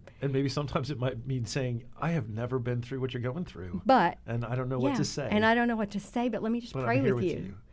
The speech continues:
Speaker 1: Yeah.
Speaker 2: Um, and let me let you know that I'm gonna pray for you and your child,
Speaker 1: Yeah.
Speaker 2: because I, my heart hurts for you. Um, yeah, it, 'cause I do think as, as,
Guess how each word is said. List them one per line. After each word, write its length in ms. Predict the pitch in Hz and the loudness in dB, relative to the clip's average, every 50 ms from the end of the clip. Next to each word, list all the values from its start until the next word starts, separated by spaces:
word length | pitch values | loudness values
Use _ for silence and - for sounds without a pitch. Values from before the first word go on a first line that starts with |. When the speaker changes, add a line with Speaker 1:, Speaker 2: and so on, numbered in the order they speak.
| - - - | -20 -12 -10
Speaker 1:
Yeah. 160 | 117 104 90 - - | -8 -8 -8 -12 -2
Speaker 2:
Um, 460 | - 208 208 202 196 185 185 185 180 - - - - | 2 2 4 4 4 2 0 -2 -4 -8 -12 -8 -4
and 420 | 208 208 220 208 202 202 196 - - - - - - - - | -2 0 2 2 2 2 0 0 -4 -10 -14 -14 -14 -6 0
let 160 | 196 190 214 | 2 4 4
me 140 | 226 240 240 | 4 4 4
let 200 | 226 240 240 190 | 4 2 2 2
you 100 | 220 220 | 0 0
know 180 | 220 214 233 | 2 0 0
that 160 | 226 220 190 | 0 -2 -2
I'm 160 | 190 196 214 220 | 0 -2 -2 -2
gonna 160 | 240 233 226 | -2 -4 -4
pray 240 | - - - 208 208 | -4 -4 -4 -4 -4
for 160 | 202 - 202 | -2 -4 -4
you 280 | 196 185 208 220 214 | -2 -2 0 -2 -2
and 320 | 202 196 196 220 247 277 302 | -2 -2 -2 -2 -2 -2 -2
your 120 | 262 175 | -4 -4
child, 480 | 156 - - 185 156 160 - - - - - - | -6 -6 -8 -6 -6 -6 -8 -8 -10 -12 -14 -6
Speaker 1:
Yeah. 40 | - | -6
Speaker 2:
because 360 | 196 190 - 202 196 185 202 | -6 -2 0 -2 -2 0 -2
I, 280 | 196 202 220 202 - - - - - - - - - | -2 -2 -2 -4 -6 -10 -12 -14 -14 -12 -12 -8 -2
my 200 | 190 196 202 196 | 0 2 2 0
heart 280 | 175 202 233 - - | 0 -2 -4 -4 -4
hurts 340 | - - 202 247 339 330 - | -4 -4 -4 -4 -4 -6 -10
for 180 | - - 202 - | -14 -12 -12 -10
you. 360 | - - - - - - - 202 202 - - - - - - - - - - - - - - | -10 -12 -14 -14 -16 -16 -16 -16 -16 -16 -18 -20 -20 -20 -20 -20 -20 -20 -20 -20 -20 -10 -4
Um, 340 | - 180 175 170 170 175 170 208 | -2 0 2 2 0 -2 0 0
yeah, 280 | 262 302 302 214 170 - | 0 2 2 2 2 4
it, 280 | - 185 185 - - | 4 4 4 2 0
'cause 160 | - - 233 226 | -2 0 4 4
I 80 | 226 | 4
do 180 | 220 208 269 277 | 4 4 0 0
think 320 | 262 - 190 170 165 - - | 2 0 0 0 0 -4 -4
as, 280 | - 196 190 185 - | 0 0 0 0 -2
as, 240 | - - 202 202 - | -2 -4 -4 -4 -4